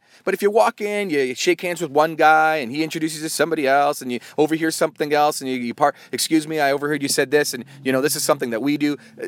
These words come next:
that's in a business sense, but that's a similar example when you're doing things with Nightclub and Bar on Twitter. You don't wanna just blast your message out like you just don't care what people have to say, and you just expect them to read your thing and start bringing bags of money to your bar. It's not gonna happen.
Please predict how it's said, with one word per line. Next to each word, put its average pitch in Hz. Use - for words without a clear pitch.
that's 170
in 180
a 151
business 160
sense, 120
but 127
that's 170
a 226
similar 190
example 135
when 135
you're 143
doing 156
things 156
with 123
Nightclub 131
and 120
Bar 135
on 107
Twitter. -
You 131
don't 170
wanna 160
just 147
blast 151
your 147
message 151
out 113
like 127
you 127
just 147
don't 165
care 170
what 143
people 147
have 147
to 113
say, 135
and 123
you 131
just 143
expect -
them 143
to 123
read 151
your 143
thing 135
and 117
start 135
bringing 143
bags 131
of 120
money 123
to 113
your 110
bar. 117
It's -
not 170
gonna 170
happen. 160